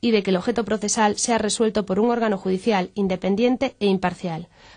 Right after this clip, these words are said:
para lo cual es imprescindible disponer de la posibilidad de conocer los argumentos de la otra parte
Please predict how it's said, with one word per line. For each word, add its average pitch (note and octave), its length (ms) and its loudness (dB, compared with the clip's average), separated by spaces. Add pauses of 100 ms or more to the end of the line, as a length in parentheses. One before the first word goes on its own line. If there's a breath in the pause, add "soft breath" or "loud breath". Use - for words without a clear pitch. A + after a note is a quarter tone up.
para F#3+ 200 2
lo F#3+ 160 0
cual A#3+ 340 2
es A#3+ 160 0
imprescindible A3 640 0
disponer A3+ 460 0
de G3+ 80 0
la G#3+ 120 0
posibilidad G#3+ 520 0
de E3+ 100 -4
conocer F3+ 400 -2
los G#3 180 -2
argumentos F#3+ 480 0
de F#3 80 -2
la F#3 80 4
otra A3+ 220 -2
parte G#3 360 0